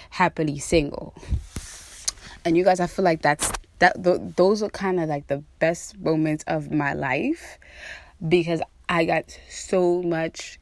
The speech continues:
clarity and creativity during those moments. I'm not gonna go deep into that, but I kinda wanted to, to ask y'all, or folks out there that are single, when you do date, do you, what, what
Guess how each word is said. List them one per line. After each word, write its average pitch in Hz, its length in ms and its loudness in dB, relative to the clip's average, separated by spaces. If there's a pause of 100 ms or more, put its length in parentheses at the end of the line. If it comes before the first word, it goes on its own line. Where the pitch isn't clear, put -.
clarity 160 760 0
and 151 200 -2
creativity - 1040 -6 (200)
during 151 420 -2
those 156 240 -8
moments. - 520 -8 (480)
I'm 254 160 8
not 440 140 0
gonna 370 160 4
go 190 220 0
deep 185 260 -4
into 170 300 -2
that, 156 400 -6
but 175 200 2
I 214 120 0
kinda 294 260 -2
wanted 175 380 -2
to, 143 180 -8 (380)
to - 200 -2
ask 156 300 -4
y'all, - 440 -2 (640)
or 185 280 2 (200)
folks - 400 0
out 160 200 -4
there - 300 -4 (180)
that 170 260 0
are 175 180 2
single, - 540 -8 (380)
when 185 180 2
you 226 100 -2
do 208 220 -2
date, - 400 -8 (380)
do 196 100 -2
you, 185 300 -4 (140)
what, 190 500 2
what 185 280 0